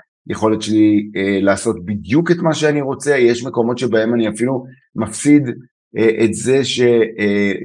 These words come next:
תפיסת עולמי צריכה להשתנות קצת כדי לייצר משהו חדש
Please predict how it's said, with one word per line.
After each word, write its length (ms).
תפיסת 520
עולמי 480
צריכה 260
להשתנות 520
קצת 340
כדי 240
לייצר 460
משהו 320
חדש 540